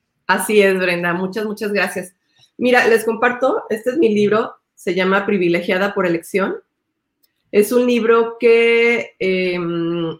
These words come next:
escribí, lo empecé a escribir en el dos mil diecisiete, lo publicamos en el dos mil dieciocho. Este libro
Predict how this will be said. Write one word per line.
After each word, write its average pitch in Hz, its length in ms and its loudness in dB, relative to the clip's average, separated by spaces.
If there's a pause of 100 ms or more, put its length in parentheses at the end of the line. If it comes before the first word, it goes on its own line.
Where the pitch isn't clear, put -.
escribí, 254 880 -2 (720)
lo 226 120 4
empecé 277 240 2
a - 20 -4
escribir 302 420 0
en 277 220 0
el 214 120 0
dos 202 140 0
mil 208 140 4
diecisiete, 220 600 0
lo 254 160 -2
publicamos 202 800 -4
en 185 140 -4
el 175 80 -2
dos 170 180 -4
mil 190 140 0
dieciocho. 196 580 -2 (1400)
Este 202 340 2
libro 240 680 2